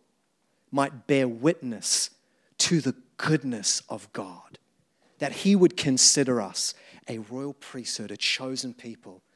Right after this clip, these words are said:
his very own possession. We might bear witness to this goodness.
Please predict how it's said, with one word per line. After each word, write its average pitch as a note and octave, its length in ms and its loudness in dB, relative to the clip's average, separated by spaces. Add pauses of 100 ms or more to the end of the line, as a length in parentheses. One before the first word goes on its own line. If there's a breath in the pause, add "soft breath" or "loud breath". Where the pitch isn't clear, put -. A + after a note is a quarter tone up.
(300 soft breath)
his C#3+ 220 -4
very C#3+ 520 -2
own B2 220 -4
possession. A#2 680 -10
We C#3 140 -8
might B2 300 -10
bear A#2+ 160 -4
witness A2+ 640 -2 (460 loud breath)
to - 140 -2
this A#2 280 -4
goodness. - 760 -12